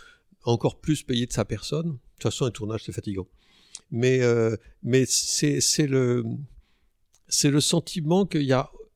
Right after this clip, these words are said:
aucune déperdition au niveau de la création entre ce qu'on a imaginé et ce qu'on fait. Parce que le, c'est un peu comme si, avec une petite équipe et un budget plus limité, tout ça, c'est comme si on était en prise directe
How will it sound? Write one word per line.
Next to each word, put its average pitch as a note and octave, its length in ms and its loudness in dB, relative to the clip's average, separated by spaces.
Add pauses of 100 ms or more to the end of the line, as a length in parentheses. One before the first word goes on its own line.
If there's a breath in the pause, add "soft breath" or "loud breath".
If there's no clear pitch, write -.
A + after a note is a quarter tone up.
(380)
aucune F3+ 440 0
déperdition D3 1080 -2 (260)
au B2 120 -2
niveau C3 300 -2
de A#2+ 40 -2
la A2 60 -2
création C3+ 640 0
entre B2+ 240 -2
ce - 100 -8
qu'on C3+ 160 -2
a D3 80 4
imaginé C#3 640 2 (360 soft breath)
et B2+ 120 2
ce - 80 -4
qu'on C3+ 160 -4
fait. - 260 -6 (340 soft breath)
Parce A#2 200 -6
que C#3+ 100 -4
le, A#2 560 2 (760)
c'est - 180 0
un D3+ 100 0
peu F#3+ 260 -4 (440)
comme D3 200 4
si, G3 340 -2
avec C3 260 -2
une C#3 120 -10
petite - 320 -8
équipe D#3+ 460 -4
et B2+ 80 -2
un A2+ 100 -2
budget B2 400 -4
plus D3 160 -6
limité, C#3 400 -4
tout - 60 -8
ça, E3+ 100 0
c'est F3 120 -6
comme C3 140 -4
si - 140 -6
on D3+ 60 0
était C#3+ 160 -2
en C3 80 2
prise C3 280 -2
directe D3+ 580 0